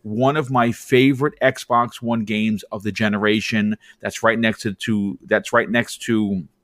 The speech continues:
The Division one, Destiny two, The Taken King, and Titanfall, uh, uh, the original. Uh, those, those are, like, t-, my top. If you want graphics that are gonna melt your face, just the opening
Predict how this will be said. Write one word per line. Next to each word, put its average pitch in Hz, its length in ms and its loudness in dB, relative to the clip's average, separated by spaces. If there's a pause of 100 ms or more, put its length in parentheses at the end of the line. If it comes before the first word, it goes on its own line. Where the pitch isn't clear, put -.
(560)
The 110 180 0
Division 117 480 2
one, 120 460 2 (520)
Destiny 131 500 2
two, 117 640 2
The 107 160 -10
Taken 117 400 -2
King, 107 540 0 (260)
and 107 220 0
Titanfall, 104 880 0
uh, 87 360 0
uh, 101 280 -2
the 101 160 -2
original. 101 540 -4 (280)
Uh, 95 200 4
those, 123 280 4 (100)
those 135 280 6
are, 123 40 0
like, 113 260 2
t-, - 100 -16
my 110 220 0
top. 92 360 2
If 90 140 -8
you 147 80 2
want 147 320 -2
graphics 123 520 0
that 110 80 -2
are - 20 0
gonna 101 140 -2
melt 110 420 0
your 104 80 -6
face, - 760 -2 (480)
just 151 220 2
the 143 160 -8
opening 131 600 4